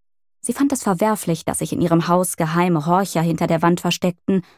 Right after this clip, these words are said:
und Gespräche rechtschaffener Leute belauschten. Zu Beginn hatte Violet Sir Sinclair unmissverständlich klargemacht,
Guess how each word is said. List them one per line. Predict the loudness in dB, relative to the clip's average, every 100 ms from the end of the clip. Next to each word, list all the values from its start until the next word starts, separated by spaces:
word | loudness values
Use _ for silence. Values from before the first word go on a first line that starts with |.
| _ -4
und | -2
Gespräche | -2 0 0 0 0 0
rechtschaffener | 0 -2 -4 -2 0 0
Leute | 2 0 0
belauschten. | 0 2 0 -2 -4 -4 -4 _ _ _ _ _ _ _ _ _ _ _ _ _ -20 _
Zu | 0
Beginn | 2 4 2
hatte | 2 0
Violet | 0 0 -2 -2
Sir | -2 -2
Sinclair | -2 -2 0 0 0 2
unmissverständlich | 2 4 2 0 -4 -2 0 0 -2 0
klargemacht, | 0 2 2 2 0